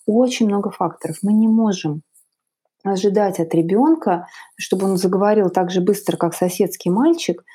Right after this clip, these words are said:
лишь, э, вот на том основании, что и мальчику полтора, и нашему полтора. Да? Вот, э, возраст — это лишь один из критериев.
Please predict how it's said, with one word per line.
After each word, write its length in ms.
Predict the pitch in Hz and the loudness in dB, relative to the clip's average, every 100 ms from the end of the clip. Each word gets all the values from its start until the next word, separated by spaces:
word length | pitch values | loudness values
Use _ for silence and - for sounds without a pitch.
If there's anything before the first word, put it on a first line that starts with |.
| - - | -14 0
лишь, 300 | 208 214 - | 0 0 -2
э, 100 | 180 | -2
вот 180 | 180 180 | 0 0
на 80 | 185 | 0
том 200 | 214 196 | 2 0
основании, 600 | 185 180 185 277 277 185 | 0 0 2 2 2 2
что 360 | - - 170 170 - - | -2 0 0 -2 -20 -12
и 240 | - 185 185 | -4 0 2
мальчику 500 | 214 294 - - 170 | 2 2 -2 -6 -4
полтора, 540 | - 175 190 180 156 | -2 0 2 2 2
и 60 | 196 | 4
нашему 460 | 185 151 - 160 160 | 2 0 -4 -6 -4
полтора. 540 | 160 156 151 147 - | -4 -2 -4 -4 -6
Да? 140 | 170 233 | -2 0
Вот, 260 | 214 - | 0 -2
э, 160 | 95 87 - - - | -2 -2 -4 -20 -10
возраст — 600 | 185 185 262 339 269 185 202 | -4 2 4 4 2 0 -2
это 160 | 190 208 | 0 -2
лишь 200 | 233 214 | 0 -2
один 300 | 202 214 208 | 0 0 -2
из 120 | 180 | -4
критериев. 580 | - - - 156 151 | -12 -10 -6 -4 -6